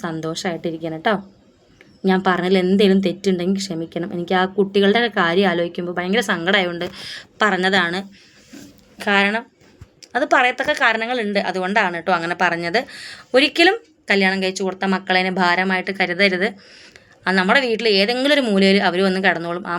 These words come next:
മക്കളും കുട്ടികളുമായിട്ട് ഇരുന്നോളും. ഒരിക്കലും കല്യാണം കഴിച്ചു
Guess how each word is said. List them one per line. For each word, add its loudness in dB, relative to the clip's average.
മക്കളും -2
കുട്ടികളുമായിട്ട് 0
ഇരുന്നോളും. -4
ഒരിക്കലും 4
കല്യാണം 2
കഴിച്ചു 0